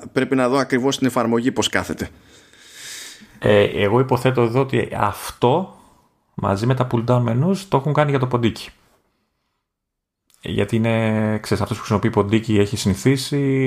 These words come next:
Speaker 2: μια τέτοια εμπειρία έχει, δηλαδή ότι έχει απάνω, ξέρεις,
Speaker 1: Ναι, ναι.
Speaker 2: κου-, κουμπάκια και λειτουργίες.
Speaker 1: Αντίστοιχα για pop-overs είπαμε ποια,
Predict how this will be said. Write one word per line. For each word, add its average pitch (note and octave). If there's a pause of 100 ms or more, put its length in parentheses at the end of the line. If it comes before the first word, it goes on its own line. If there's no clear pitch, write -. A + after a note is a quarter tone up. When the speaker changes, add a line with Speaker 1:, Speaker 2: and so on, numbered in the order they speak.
(140)
Speaker 2:
μια C3 (100)
τέτοια B2+
εμπειρία G#2+
έχει, F2+
δηλαδή F#2+
ότι G2+
έχει G#2
απάνω, G2
ξέρεις, F2+
Speaker 1:
Ναι, C#3 (400)
ναι. F#2+
Speaker 2:
κου-, -
κουμπάκια F#2+
και G#2
λειτουργίες. F2+ (460)
Speaker 1:
Αντίστοιχα D3+
για C3
pop-overs C#3+
είπαμε A2
ποια, A2